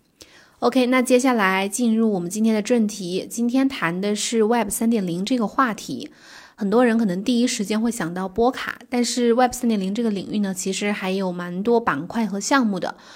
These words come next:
而且很多项目为什么大涨，我们要知道这背后的答案和逻辑。另外，我们有什么办法可以参与到这场红利当中呢？就需要听一下我们这期接下来要讲的内容。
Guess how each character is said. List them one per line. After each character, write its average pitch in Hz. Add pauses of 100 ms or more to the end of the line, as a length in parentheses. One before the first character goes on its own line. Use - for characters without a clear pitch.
(140)
而 220
且 226
很 185
多 202
项 294
目 269
为 311
什 285
么 175
大 269
涨， -
我 180
们 175
要 202
知 240
道 269
这 254
背 254
后 247
的 156
答 -
案 233
和 190
逻 175
辑。 - (360)
另 294
外， 277
我 -
们 185
有 214
什 185
么 196
办 294
法 135
可 -
以 214
参 269
与 226
到 208
这 233
场 175
红 180
利 254
当 226
中 247
呢？ 208 (380)
就 226
需 208
要 202
听 208
一 208
下 208
我 170
们 170
这 190
期 190
接 190
下 196
来 185
要 185
讲 180
的 180
内 233
容。 165